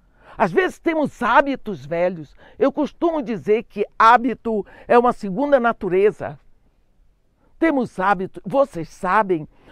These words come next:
uma das coisas que arrebentou com a população de Israel, porque nós lembramos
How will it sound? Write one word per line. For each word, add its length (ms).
uma 280
das 320
coisas 720
que 140
arrebentou 1200
com 120
a 80
população 760
de 100
Israel, 560
porque 260
nós 260
lembramos 680